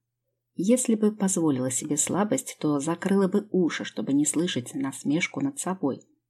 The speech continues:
Однако Эрнест Сергеевич снова удивил своим поведением.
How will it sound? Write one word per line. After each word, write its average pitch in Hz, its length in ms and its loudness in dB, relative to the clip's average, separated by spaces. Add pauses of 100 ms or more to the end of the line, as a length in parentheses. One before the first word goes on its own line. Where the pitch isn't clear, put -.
(220)
Однако 175 500 2
Эрнест 175 400 4
Сергеевич 135 600 2
снова 139 280 2
удивил 139 460 2 (220)
своим 143 360 0
поведением. 131 680 -2